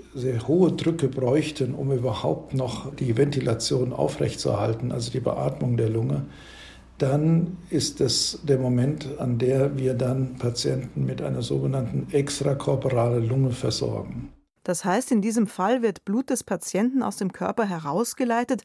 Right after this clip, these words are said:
Speaker 2: und durch eine Apparatur, eine große Membran, geführt. Genau wie die menschliche Lunge entfernt die Membran Kohlendioxid und führt Sauerstoff zu. Anschließend wird das Blut wieder in den Körper zurückgeleitet. Eine aufwendige Prozedur, die zwar keinen Druck auf die Lunge verursacht,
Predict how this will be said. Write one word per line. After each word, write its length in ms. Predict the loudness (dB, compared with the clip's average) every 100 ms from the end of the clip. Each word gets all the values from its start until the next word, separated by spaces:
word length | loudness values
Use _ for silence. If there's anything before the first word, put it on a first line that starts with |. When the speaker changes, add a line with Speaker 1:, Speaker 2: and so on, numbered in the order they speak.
| -10 -8
Speaker 2:
und 120 | -2 0
durch 140 | 0
eine 200 | -2 -2
Apparatur, 640 | -2 -4 -4 0 2 2 0
eine 160 | -10 -8
große 300 | -4 -2 0
Membran, 520 | 0 2 2 4 2
geführt. 480 | 0 -8 -12 -12 -20 _ _ -20 -20 -20
Genau 380 | -4 0 2 2
wie 80 | 0
die 100 | -2
menschliche 480 | 0 -2 0 -2 0
Lunge 400 | 2 2 2 0
entfernt 500 | -4 -2 0 2 2
die 80 | 0
Membran 540 | 0 0 0 0 -2
Kohlendioxid 800 | 0 2 4 2 -2 -4 -6 -6 _ _ -6
und 100 | -4
führt 200 | -2 -2
Sauerstoff 600 | -2 -2 -2 -4 -8 -8
zu. 300 | -4 -4 -4 _ _ _ -20 -20 -12
Anschließend 640 | -2 -2 0 -2 0 0 0
wird 160 | 0
das 160 | 0 -2
Blut 240 | 0 0
wieder 180 | 0 0
in 80 | 2
den 140 | 0
Körper 320 | 0 -2 -4 -4
zurückgeleitet. 840 | 0 0 0 -8 -10 -14 -18 -20 _ _ -20 -20 -16 -2
Eine 200 | 0 2
aufwendige 460 | 2 0 -2 -4
Prozedur, 600 | -6 -6 -6 0 2 2 -2 -16 -12 -8
die 80 |
zwar 160 | -2 -2
keinen 320 | -2 -2 -2
Druck 320 | 0 -2 -2
auf 180 | -4 -4
die 120 | -4
Lunge 300 | 0 2 2
verursacht, 520 | 2 0 0 0 -4